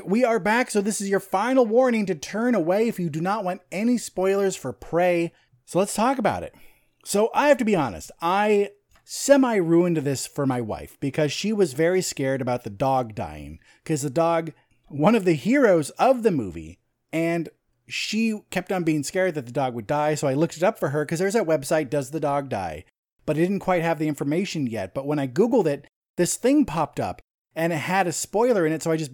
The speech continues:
read it really quick, and I read it wrong. So what I read is a snippet from an article about it where it says that, no, the dog doesn't die,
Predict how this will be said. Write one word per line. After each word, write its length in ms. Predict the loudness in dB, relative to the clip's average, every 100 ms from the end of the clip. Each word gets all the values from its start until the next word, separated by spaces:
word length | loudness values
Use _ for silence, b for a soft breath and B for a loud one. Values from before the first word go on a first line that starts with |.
| -12
read 340 | -8 2 2 2
it 100 | 0
really 320 | 0 0 0
quick, 400 | -2 -2 -2 -2
and 140 | -4
I 60 | -2
read 200 | -2 -4
it 120 | -6 -8
wrong. 640 | 0 2 2 -2 -6 -16 b b _ -18
So 280 | -2 2
what 300 | 2 0 -2 -2
I 240 | 0 2
read 400 | 2 0 0 -4 -4
is 340 | -4 -4 -8 _ -6
a 160 | -4
snippet 680 | -4 -6 -2 2 2 2 -2
from 160 | -2 -2
an 100 | -4 -2
article 540 | 0 0 0 -2 -4
about 340 | -4 -2 -2
it 80 | -2
where 160 | -2 -4
it 100 | -4
says 380 | -4 -4 -4 -12 _ _ _ -6
that, 200 | -4 0
no, 280 | 6 6 6
the 80 |
dog 340 | 4 4 4 2
doesn't 260 | -2 -2
die, 400 | -4 -6 -4 -8